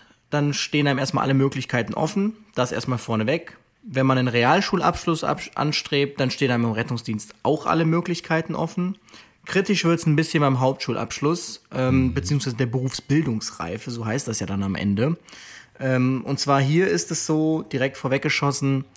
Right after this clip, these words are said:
Speaker 1: hier kann man nicht direkt mit diesem Hauptschulabschluss die, ähm, Berufsausbildung zur höchsten nichtärztlichen Qualifikation im Rettungsdienst, nämlich zum Notfallsanitäter, beginnen, sondern hier kann man ausschließlich sich zum Rettungssanitäter qualifizieren lassen innerhalb von vier Monaten,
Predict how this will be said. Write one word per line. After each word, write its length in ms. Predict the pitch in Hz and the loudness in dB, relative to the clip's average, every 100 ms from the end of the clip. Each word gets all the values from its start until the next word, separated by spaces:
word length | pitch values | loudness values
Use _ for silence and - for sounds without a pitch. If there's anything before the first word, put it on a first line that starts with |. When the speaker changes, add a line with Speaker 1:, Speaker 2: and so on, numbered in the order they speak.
| - - | -20 -8
Speaker 1:
hier 220 | - 156 | -2 0
kann 160 | 156 151 | 2 4
man 200 | 147 143 | 6 6
nicht 380 | 170 196 - - | 6 2 -2 -2
direkt 420 | 160 160 156 - | 2 4 2 0
mit 200 | 151 156 | 0 0
diesem 220 | 143 139 | -4 -2
Hauptschulabschluss 760 | 143 - - 127 - - 139 - | -2 -4 -6 -6 -4 -4 -4 -4
die, 320 | 123 123 123 | -2 0 0
ähm, 360 | 123 123 120 | -2 0 0
Berufsausbildung 920 | 117 127 170 - 131 - 135 135 127 127 | -2 -4 -6 -4 -4 -2 0 0 0 -2
zur 280 | - 123 | -2 0
höchsten 640 | 110 160 160 - 139 135 127 | 2 2 0 -4 -2 0 -2
nichtärztlichen 760 | 143 - - 139 - 127 123 | -4 -4 -6 -4 -6 -8 -10
Qualifikation 600 | 110 135 123 127 117 127 | -6 -4 -2 -2 -2 0
im 60 | 117 | 0
Rettungsdienst, 600 | 113 131 143 - 139 120 | 0 -2 -4 -2 -4 -2
nämlich 260 | 127 123 117 | 0 0 -2
zum 180 | - 120 | -2 -2
Notfallsanitäter, 680 | 131 - 120 120 123 113 107 | 0 -2 -2 -2 -2 -4 -4
beginnen, 640 | 101 113 127 156 165 175 - - - - | -4 0 4 4 4 2 -2 -16 -20 -12
sondern 260 | - 131 123 | -4 0 2
hier 160 | 143 | 0
kann 140 | 143 139 | 2 2
man 160 | 131 | 2
ausschließlich 840 | - 139 160 - - 139 139 135 127 | 2 2 2 0 0 -2 0 -4 -2
sich 180 | 131 - | -6 -4
zum 140 | 127 | -2
Rettungssanitäter 880 | 120 147 147 123 113 113 110 120 117 | 0 2 2 0 0 0 0 -2 -2
qualifizieren 720 | - 120 110 - - 123 110 | -2 -4 -4 -6 -6 -2 0
lassen 300 | 107 110 - | 0 0 -2
innerhalb 240 | 113 120 113 | -4 -4 -2
von 160 | 117 | -4
vier 180 | 110 117 | -2 0
Monaten, 560 | 107 120 123 104 117 | 2 2 2 2 2